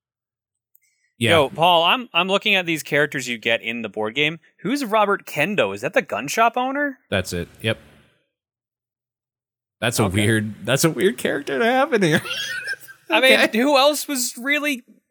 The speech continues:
Speaker 2: playable?
Speaker 1: <laughs> I mean, you got a
Speaker 2: Hunk?
Speaker 1: point.
Speaker 2: I guess
Speaker 1: You
Speaker 2: they
Speaker 1: got a
Speaker 2: could, I
Speaker 1: point.
Speaker 2: guess they could put Hunk in there, or Tofu.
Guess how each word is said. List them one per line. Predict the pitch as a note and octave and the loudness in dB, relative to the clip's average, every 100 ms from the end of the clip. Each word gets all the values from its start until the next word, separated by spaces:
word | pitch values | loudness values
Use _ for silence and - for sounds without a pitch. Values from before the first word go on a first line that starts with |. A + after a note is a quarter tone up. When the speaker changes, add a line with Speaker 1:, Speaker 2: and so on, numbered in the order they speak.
| _ - | _ -8
Speaker 2:
playable? | B3+ C#4+ D4+ A#3+ G3 D#3 - | -4 -2 -2 -2 -4 -6 -12
Speaker 1:
<laughs> | D#3+ _ - - - _ _ - - - C6+ C6+ C6+ C6+ - - - - | -16 _ -2 -2 -2 _ _ -6 -6 -4 -6 -8 -10 -14 -16 -18 -12 -8
I | B3+ B3 | -6 -4
mean, | A#3+ A#3+ | -2 -4
you | G#3+ | -2
got | F#3 G3 | 4 6
a | F#3 | 6
Speaker 2:
Hunk? | D#3+ | 4
Speaker 1:
point. | G#3+ G3 - | 0 2 2
Speaker 2:
I | B3+ | 2
guess | C4 G3 | 2 4
Speaker 1:
You | |
Speaker 2:
they | F#3 | 4
Speaker 1:
got | F3+ | 2
a | |
Speaker 2:
could, | - | 2
I | G3+ | 0
Speaker 1:
point. | F3 A#3+ | 2 2
Speaker 2:
guess | A#3 | 2
they | A#3 | -2
could | A3+ | 0
put | G#3 | 2
Hunk | D#3+ F3 B3+ | 2 2 0
in | C#3+ A#2+ | -2 -2
there, | A2+ A#2+ D3 | 0 0 0
or | D#3 | -4
Tofu. | D3 C#3+ A#3+ - A#2+ | 2 2 2 0 -4